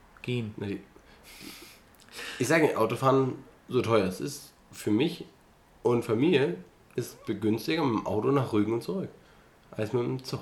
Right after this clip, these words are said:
Speaker 1: Ja, und
Speaker 2: Also,
Speaker 1: das ist Wahnsinn.
Speaker 2: nicht
Speaker 1: Ja,
Speaker 2: im
Speaker 1: ja.
Speaker 2: Regionalzug, klar.
Speaker 1: Ja,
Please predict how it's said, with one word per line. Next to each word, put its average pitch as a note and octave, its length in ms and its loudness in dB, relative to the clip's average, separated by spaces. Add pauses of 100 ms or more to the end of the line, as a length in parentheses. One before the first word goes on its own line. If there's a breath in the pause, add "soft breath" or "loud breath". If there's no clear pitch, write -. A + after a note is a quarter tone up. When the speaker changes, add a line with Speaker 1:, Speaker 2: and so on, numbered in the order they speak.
(160)
Speaker 1:
Ja, D3 120 2 (220)
und - 80 -2
Speaker 2:
Also, C#4 140 10
Speaker 1:
das F#3 120 2
ist C#3 140 -2
Wahnsinn. G#2+ 520 2
Speaker 2:
nicht B2+ 560 4 (260)
Speaker 1:
Ja, A#2 80 -2
Speaker 2:
im A#2 60 4
Speaker 1:
ja. G#2 100 4
Speaker 2:
Regionalzug, A#2 440 2
klar. C#3 340 0 (140)
Speaker 1:
Ja, G#2 140 -6